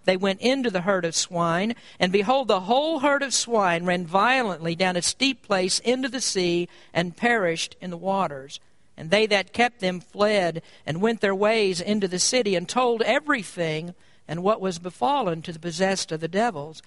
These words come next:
And behold, the whole city came out to meet Jesus. And when they saw him, they besought him that he would depart out of their coast." Let's pray. Heavenly Father, thank you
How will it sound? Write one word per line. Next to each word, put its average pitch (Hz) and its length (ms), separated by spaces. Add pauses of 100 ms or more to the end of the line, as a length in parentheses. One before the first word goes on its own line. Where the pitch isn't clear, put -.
(240)
And 202 100
behold, 220 400
the 202 120
whole 320 260
city 285 360
came 247 280
out 226 220
to 196 100
meet 247 320
Jesus. 202 640 (340)
And 160 140
when 233 140
they 220 180
saw 277 460
him, 165 400 (380)
they 185 140
besought 247 580
him 160 280
that 170 160
he 208 180
would 202 240
depart 170 560 (300)
out 175 180
of 165 120
their 180 160
coast." - 680 (260)
Let's 156 180
pray. 160 280
Heavenly 185 280
Father, 196 340
thank 220 400
you 247 240